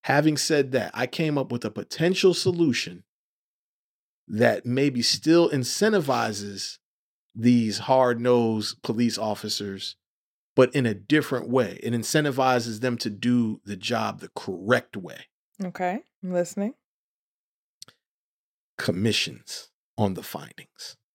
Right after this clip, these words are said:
Speaker 2: They'd still lie. They'd lie more.
Speaker 1: That's a
Speaker 2: And
Speaker 1: possibility.
Speaker 2: why would I take a commission when I can take all of it?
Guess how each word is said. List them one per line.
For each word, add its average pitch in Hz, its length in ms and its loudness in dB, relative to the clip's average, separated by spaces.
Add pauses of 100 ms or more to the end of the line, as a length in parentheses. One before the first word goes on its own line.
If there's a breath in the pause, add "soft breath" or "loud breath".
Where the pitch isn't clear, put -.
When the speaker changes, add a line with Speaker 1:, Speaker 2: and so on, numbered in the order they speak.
(1000)
Speaker 2:
They'd 190 160 -14
still 208 280 -6
lie. 202 380 -8 (520)
They'd 196 160 -2
lie 196 200 4
more. 190 400 -4 (1040)
Speaker 1:
That's - 180 0
a 156 40 6
Speaker 2:
And - 40 2
Speaker 1:
possibility. 180 560 4
Speaker 2:
why 196 260 8
would 202 200 4
I 208 100 4
take 208 240 -2
a 202 80 -2
commission 202 460 0
when 180 100 -4
I 180 80 -2
can 180 140 -10
take 190 200 -6
all 190 200 -6
of - 100 -12
it? - 160 -12